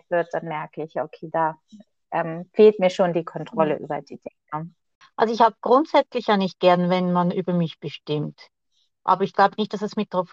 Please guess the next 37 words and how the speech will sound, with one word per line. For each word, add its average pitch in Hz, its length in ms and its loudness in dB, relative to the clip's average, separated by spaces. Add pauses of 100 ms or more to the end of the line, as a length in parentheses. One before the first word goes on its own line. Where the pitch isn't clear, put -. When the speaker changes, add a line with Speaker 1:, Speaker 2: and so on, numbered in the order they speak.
Speaker 2:
Kontrollverlust 233 1200 0
oder 220 260 -2
k-, - 100 -20 (840)
hat. 226 320 2
Also 233 160 0
ich, 226 180 -4
ich 233 160 -2
habe - 180 4
einfach 214 240 -2
nicht 226 200 -6
gerne, 220 260 4
wenn 208 140 2
man 208 200 2
mich 208 420 -4 (420)
irgendwie 208 260 2
in 208 160 0
Bahnen 233 380 4
drängt 170 360 0
oder 165 200 -6
so. 160 340 -6
Aber 180 140 -4
das 185 140 -10
ist 220 140 -8
für 214 80 -8
mich 214 180 -4
wie 220 80 -4
ein 214 140 2
anderes 220 440 0
Thema. 196 600 4 (540)
Und 208 380 2
Speaker 1:
Mhm. 170 180 -18
Speaker 2:
früher 247 340 4
war 233 160 6
tatsächlich 233 560 0
so, 262 100 6
ich 254 220 4
hatte, 226 300 2